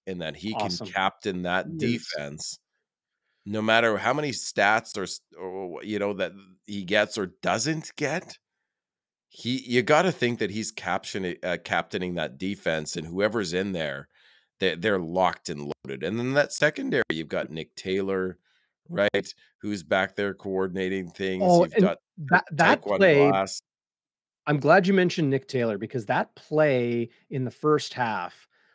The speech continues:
Speaker 2: where
Speaker 1: Yeah.
Speaker 2: it turned into a pretty
Speaker 1: Yeah.
Speaker 2: big,
Speaker 1: Yeah.
Speaker 2: big, uh, Ticats gain, he dove at that ball and, you know, from, like, maybe a distance or a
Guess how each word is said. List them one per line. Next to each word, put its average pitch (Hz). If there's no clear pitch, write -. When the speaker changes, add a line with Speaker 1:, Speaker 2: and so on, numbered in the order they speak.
Speaker 2:
where 131
Speaker 1:
Yeah. 139
Speaker 2:
it -
turned 208
into 214
a 147
pretty 175
Speaker 1:
Yeah. -
Speaker 2:
big, 147
Speaker 1:
Yeah. 85
Speaker 2:
big, 165
uh, 135
Ticats 160
gain, 156
he 226
dove 165
at 240
that 196
ball 131
and, 127
you 151
know, 156
from, 175
like, 156
maybe 175
a 160
distance 156
or 139
a 147